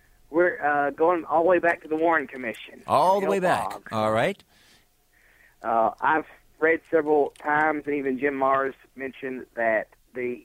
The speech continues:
Speaker 1: uh, chauffeur to Hell, for Hell Boggs when he went on his trip over Alaska, I believe it was,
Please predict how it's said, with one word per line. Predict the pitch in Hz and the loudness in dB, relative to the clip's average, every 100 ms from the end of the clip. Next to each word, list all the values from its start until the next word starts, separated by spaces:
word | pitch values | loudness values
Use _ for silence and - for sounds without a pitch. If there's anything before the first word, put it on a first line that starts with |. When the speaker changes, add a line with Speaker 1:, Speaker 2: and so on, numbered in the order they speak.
| _ | _
Speaker 1:
uh, | - 117 113 - | -8 -6 -6 0
chauffeur | 165 156 - 190 160 147 - - | 0 0 -2 0 2 0 -6 -12
to | 139 135 | -10 -4
Hell, | 151 151 _ | -2 -2 _
for | 131 | -10
Hell | 151 151 | -4 0
Boggs | 147 139 131 131 - 139 | 2 4 2 0 -10 -10
when | 135 | -8
he | |
went | 135 131 | -6 -4
on | 123 127 | -4 -4
his | 120 104 _ _ _ - - - | -8 -8 _ _ _ -20 -20 -16
trip | - 160 - - | -2 -2 -2 -2
over | 143 139 | -2 2
Alaska, | 127 123 139 143 - - 107 101 - | 2 4 4 2 0 -6 -4 -2 -6
I | 107 | -6
believe | 120 123 | -2 -2
it | 107 | -2
was, | 107 113 113 | 0 2 2